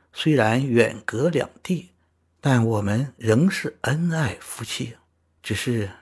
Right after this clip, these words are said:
想公婆虽然已经抱上孙子，却从来没见过儿媳。按情理说，这也是个缺陷。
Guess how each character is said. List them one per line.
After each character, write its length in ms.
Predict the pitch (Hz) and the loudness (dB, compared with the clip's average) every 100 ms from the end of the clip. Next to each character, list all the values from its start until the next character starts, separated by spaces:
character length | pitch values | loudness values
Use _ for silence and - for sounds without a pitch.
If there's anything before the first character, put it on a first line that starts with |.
| _ _ | _ _
想 360 | - - - - | -12 -12 -12 -8
公 260 | 156 165 | -2 -2
婆 560 | 175 - - 101 - _ - | -2 -8 -12 -12 -14 _ -18
虽 300 | - 160 147 | -6 -4 -2
然 240 | 101 110 | -2 -6
已 180 | - 104 | -10 -12
经 160 | 107 101 | -12 -8
抱 200 | - 135 | -6 -6
上 180 | - - - | -6 -10 -10
孙 320 | - 156 175 | -2 0 0
子， 160 | - - _ _ _ _ | -2 -20 _ _ _ _
却 160 | - 120 | -4 -4
从 400 | - - 135 175 | -4 -2 0 0
来 340 | 139 98 127 _ | 0 -4 -6 _
没 140 | 98 110 | -8 -6
见 320 | - 196 120 | -4 -2 -2
过 160 | - - | -6 -8
儿 240 | 117 135 | -4 -4
媳。 420 | 160 - 90 113 - _ _ _ _ _ | -4 -8 -10 -14 -16 _ _ _ _ _
按 180 | 127 104 | -2 -2
情 300 | - - 135 | -2 -4 -4
理 120 | 135 | -4
说， 420 | - 104 104 - _ _ _ | -4 -4 -6 -8 _ _ _
这 160 | - | 0
也 200 | 151 110 | 2 0
是 220 | - - 190 | -2 -4 -4
个 160 | - | -6
缺 300 | - - 185 | -8 -4 -4
陷。 300 | - 190 - | -4 -12 -14